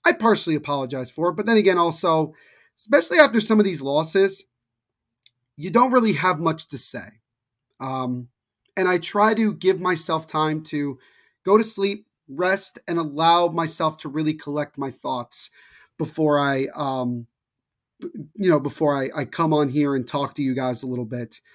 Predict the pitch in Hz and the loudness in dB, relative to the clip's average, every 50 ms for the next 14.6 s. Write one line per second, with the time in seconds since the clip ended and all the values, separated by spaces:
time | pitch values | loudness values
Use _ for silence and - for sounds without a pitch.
0 | _ _ _ - 160 165 165 175 180 277 277 269 254 254 - - 240 190 240 233 | _ _ _ 2 4 4 4 6 8 8 8 8 6 2 0 -2 -2 0 2 2
1 | 220 196 190 180 180 156 - 175 165 175 160 - - 160 156 151 151 - - - | 2 4 4 2 2 0 0 -2 -2 -2 -2 -2 -4 -2 -2 -2 -4 -6 -10 -4
2 | 165 151 151 143 - - 139 131 113 - _ - - - _ _ - 190 214 240 | -4 -2 -2 -4 -6 -8 -8 -8 -8 -10 _ -20 -20 -20 _ _ -4 -2 0 0
3 | 214 233 220 196 - - - 190 185 175 160 160 156 156 _ - - 165 143 151 | 2 2 0 0 0 -2 -4 -2 0 0 0 0 -2 -6 _ -12 -8 -6 -4 -4
4 | 135 131 117 131 127 117 - - 110 104 107 107 _ _ _ - 143 143 143 143 | -4 -4 -6 -6 -8 -8 -10 -12 -16 -16 -16 -18 _ _ _ -8 -4 -2 -2 0
5 | 143 139 139 131 127 _ _ _ _ _ _ _ _ _ _ - 156 - 202 226 | -2 -2 -4 -6 -8 _ _ _ _ _ _ _ _ _ _ -4 0 4 6 6
6 | 247 254 254 240 - - - _ _ _ - - - - - - - - 190 180 | 6 6 4 2 0 -6 -8 _ _ _ -12 -8 -6 -4 -4 -4 -2 0 2 4
7 | 208 214 233 240 240 233 220 214 - _ _ _ - 165 208 208 - 214 214 208 | 4 4 4 2 0 -2 -6 -10 -12 _ _ _ -4 -4 -4 -2 0 2 2 2
8 | 202 160 - 180 175 185 196 208 202 202 _ _ _ - 151 175 185 202 214 226 | 0 -2 -2 0 2 2 2 2 0 -2 _ _ _ -4 -2 0 2 2 2 2
9 | 226 202 156 131 165 160 160 160 160 160 - - 175 165 - 170 151 139 151 185 | 2 0 -2 -2 0 2 2 2 0 -2 -6 -6 -6 -2 -2 -2 0 2 2 2
10 | 233 294 294 359 - _ _ _ _ _ _ _ - 175 175 160 165 165 160 180 | 4 4 2 0 -4 _ _ _ _ _ _ _ 2 2 4 4 2 0 2 4
11 | 190 208 - - 233 240 220 220 220 220 214 214 - 196 160 190 190 185 156 - | 4 4 4 4 0 0 0 0 0 0 0 0 -2 -2 -2 -2 -2 -2 -4 -4
12 | - 196 190 - - 120 107 - 170 170 185 202 208 - - _ _ _ _ _ | -4 -4 -4 -6 -10 -12 -6 0 4 4 4 4 4 0 -16 _ _ _ _ _
13 | - 175 180 185 185 151 120 - 170 170 180 185 175 - 208 202 - - 165 151 | -6 -6 -4 -4 -4 -6 -4 -2 0 0 0 0 0 -2 -4 -4 -4 -6 -6 -2
14 | 156 156 143 170 196 190 - 233 262 294 294 294 | -2 0 0 0 -2 0 0 2 2 2 0 -2